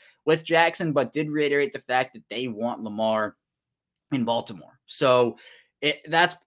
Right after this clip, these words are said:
kind of what I hypothesized on yesterday's show, and honestly shows throughout the course of the week here, where, yeah, look, they definitely have plan A, plan B, plan C, however many plans they have, but they can't fully move forward with that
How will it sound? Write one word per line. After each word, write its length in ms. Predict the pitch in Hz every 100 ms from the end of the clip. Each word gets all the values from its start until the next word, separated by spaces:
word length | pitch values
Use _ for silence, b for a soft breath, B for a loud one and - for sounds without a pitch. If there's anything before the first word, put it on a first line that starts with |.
| _
kind 220 | 220 208
of 60 | 175
what 120 | 156
I 160 | 139 120
hypothesized 1080 | 120 107 120 120 120 - 120 120 123 113
on 180 | 127 123
yesterday's 500 | 127 123 127 127 127
show, 480 | - 127 123 120 120
and 300 | 123 113 113
honestly 340 | 123 123 117 113
shows 260 | 123 120
throughout 220 | 120 117
the 60 | 120
course 200 | 127 120
of 60 | 113
the 80 |
week 240 | 104 131 120
here, 200 | 123 117
where, 220 | 120 135
yeah, 240 | 135 165
look, 360 | 147 160 143 -
they 140 | 131
definitely 380 | 139 160 160 156
have 380 | 139 143 139 -
plan 280 | - 120 117
A, 180 | 120 120
plan 300 | - 123 113
B, 160 | 120
plan 300 | 120 120 120
C, 400 | 113 120 120 113 98
however 360 | 113 120 123
many 180 | 120 120
plans 340 | - 123 123
they 160 | 113 110
have, 460 | 120 139 117 113 - b b b _
but 120 | 160
they 80 | 147
can't 260 | 135 202 -
fully 180 | 190 170
move 260 | 151 139 -
forward 320 | 202 196 139
with 120 | 117
that 260 | 113 123